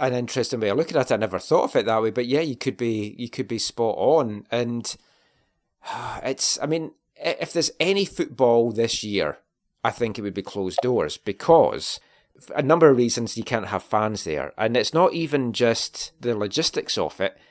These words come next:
I think there's a nervousness amongst fans. And the New York Post had an article this week where they had a poll, and seventy-two percent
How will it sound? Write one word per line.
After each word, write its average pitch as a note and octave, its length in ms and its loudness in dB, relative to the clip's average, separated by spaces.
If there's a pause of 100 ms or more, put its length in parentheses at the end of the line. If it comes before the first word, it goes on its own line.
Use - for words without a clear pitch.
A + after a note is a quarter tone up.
(140)
I - 80 0
think C3 200 4
there's B2+ 160 0
a A2 60 2
nervousness A2+ 760 0
amongst G#2 380 -2
fans. C3+ 420 -4
And A2+ 240 -4 (360)
the C#3 120 6
New C#3+ 160 2
York D#3+ 360 6
Post - 640 0 (320)
had C3 180 2
an A#2 100 2
article G#2+ 440 2
this G2 220 -2
week G#2+ 220 -6
where A2 60 0
they G#2 120 2
had A2 180 2
a G2 60 2
poll, G#2 580 6 (240)
and B2 240 4
seventy-two F3 640 -2
percent A#2+ 640 0